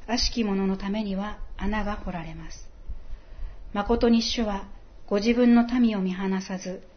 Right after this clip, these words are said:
ご自分の譲りの民をお見捨てになりません。こうして裁きは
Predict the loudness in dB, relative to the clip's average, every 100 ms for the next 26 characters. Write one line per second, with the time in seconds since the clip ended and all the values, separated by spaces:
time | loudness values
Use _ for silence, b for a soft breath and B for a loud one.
0 | b b b b b -6 -2 0 2 4
1 | 6 6 4 4 8 8 8 8 6 4
2 | 2 0 0 0 -2 -4 -2 -2 -2 -2
3 | -2 -2 -4 -6 -8 -8 -16 -20 -20 -16
4 | -12 b b b b b b 0 4 6
5 | 4 2 2 2 0 0 -4 -4 -6